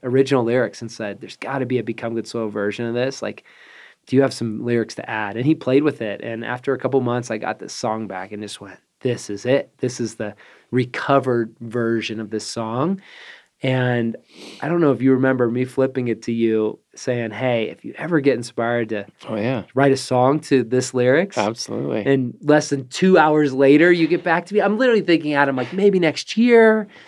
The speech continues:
Speaker 1: Two hours later, I get an
Speaker 2: Yeah.
Speaker 1: M P three.
Speaker 2: Yeah.
Speaker 1: I was wrecked.
Speaker 2: Yeah. Well, that, yeah, that, uh, the whole idea, that commercial had, had already grabbed my heart too. And so when you sent me those lyrics, it was like, "Oh yeah, <laughs> I'm on this."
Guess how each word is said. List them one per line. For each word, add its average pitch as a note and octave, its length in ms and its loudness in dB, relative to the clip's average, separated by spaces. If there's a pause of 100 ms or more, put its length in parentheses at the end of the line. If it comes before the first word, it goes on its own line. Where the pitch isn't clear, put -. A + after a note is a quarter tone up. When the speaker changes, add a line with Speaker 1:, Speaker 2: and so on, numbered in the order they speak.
(160)
Speaker 1:
Two B3 260 0
hours F3 400 4
later, F3 380 6
I C#3 80 2
get C#3 140 4
an C3 100 4
Speaker 2:
Yeah. B2 160 2
Speaker 1:
M G#2+ 60 0
P - 40 -2
three. C#3 560 2 (140)
Speaker 2:
Yeah. A2+ 320 -4 (120)
Speaker 1:
I D#3 120 6
was C#3 160 4
wrecked. A#2+ 580 -6 (320)
Speaker 2:
Yeah. A2+ 320 -2 (480)
Well, B2+ 140 6
that, C3+ 240 4
yeah, C#3+ 160 6
that, A#2+ 400 0
uh, A2 340 -4 (380)
the A#2+ 100 -2
whole D3 260 0
idea, B2 540 0
that A2+ 240 -2
commercial B2 560 0
had, A2 300 -4
had A#2 260 -2
already A#2 280 4
grabbed G#2+ 400 -2
my G#2+ 260 -4
heart A2 260 -2
too. A2+ 380 -4 (160)
And A#2 120 -4
so A2+ 140 0
when G#2 140 -4
you G2+ 80 -6
sent A#2 240 0
me A2+ 80 -2
those G2 180 -4
lyrics, F#2+ 360 -2
it - 40 -14
was F2 100 -16
like, D2+ 200 -14
"Oh F#2 140 -6
yeah, D#2 320 -8 (100)
<laughs> - 100 -20 (300)
I'm A2 180 -2
on F#2 300 -6
this." F2+ 400 -8